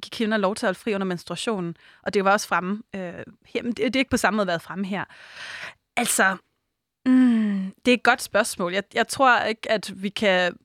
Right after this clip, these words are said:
Der vil være, og det var, som vi snakkede før, det er også ret kontroversielt, hvis, hvis halvdelen af arbejdspladsen <laughs> lige forsvinder en gang om måneden.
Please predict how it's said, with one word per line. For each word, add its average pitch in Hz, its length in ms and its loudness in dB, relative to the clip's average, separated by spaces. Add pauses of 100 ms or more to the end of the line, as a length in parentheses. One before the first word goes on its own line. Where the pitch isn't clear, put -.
(180)
Der 233 80 6
vil 226 100 -2
være, 220 120 4
og - 200 -4
det 220 60 0
var, 202 40 0
som 214 100 -4
vi 196 40 0
snakkede 202 220 -2
før, 196 100 0
det - 60 0
er 208 40 4
også 202 120 0
ret 208 80 2
kontroversielt, 202 520 0
hvis, - 380 -6
hvis - 360 -10 (420)
halvdelen 185 420 0
af 175 120 -2 (100)
arbejdspladsen - 480 2
<laughs> - 80 4
lige 262 80 -2
forsvinder - 440 2
en 226 120 2
gang 185 120 4
om 185 60 2
måneden. 294 320 4